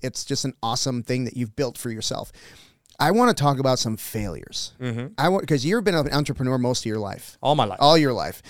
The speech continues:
Speaker 1: So, um, I want people to look at you and, and, and understand that this is the long game you've been playing.
Speaker 2: Sure.
Speaker 1: Right? You've been playing the long game. So talk a little bit about it.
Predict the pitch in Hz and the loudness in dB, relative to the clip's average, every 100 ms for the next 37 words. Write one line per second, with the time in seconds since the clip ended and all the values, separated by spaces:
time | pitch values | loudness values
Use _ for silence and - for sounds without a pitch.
0 | - - - 151 143 - 151 139 131 120 | -20 -4 2 4 2 4 4 4 0 -4
1 | _ 143 185 226 - 175 165 147 131 127 | _ 0 2 2 0 -2 -2 0 0 0
2 | 139 139 - 123 120 113 120 120 117 127 | 0 0 -2 0 0 -2 -4 -4 -4 -4
3 | 131 147 - 131 120 113 - - 151 220 | -2 -4 -4 -4 -2 -4 -6 -10 -4 -2
4 | 196 135 113 117 131 113 104 104 98 98 | 0 0 0 -2 -2 -4 -4 -6 -6 -10
5 | - 98 73 113 123 156 131 127 180 160 | -8 -8 -6 -2 0 2 4 4 4 0
6 | 170 180 156 135 120 107 107 - 190 226 | -2 0 0 0 -2 -4 -4 0 0 2
7 | 240 226 202 175 170 143 | 2 2 2 0 0 -2